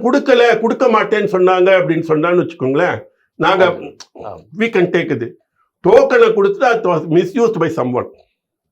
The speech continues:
Speaker 1: அதை வந்து நாங்க போய் அவங்க யூனியன்லயே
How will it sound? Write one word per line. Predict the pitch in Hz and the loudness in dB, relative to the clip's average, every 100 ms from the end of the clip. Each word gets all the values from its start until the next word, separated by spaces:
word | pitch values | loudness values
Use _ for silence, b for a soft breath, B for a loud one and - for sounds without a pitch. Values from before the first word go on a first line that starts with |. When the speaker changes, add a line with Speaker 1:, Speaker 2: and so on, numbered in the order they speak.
| _ _ _ _ _ _ _ _ - | _ _ _ _ _ _ _ _ -2
Speaker 1:
அதை | 196 254 240 | 0 4 6
வந்து | 233 262 | 6 4
நாங்க | 240 214 202 | 0 0 2
போய் | 220 214 | 4 4
அவங்க | 190 185 196 | 4 2 2
யூனியன்லயே | 220 220 208 220 | 2 2 0 0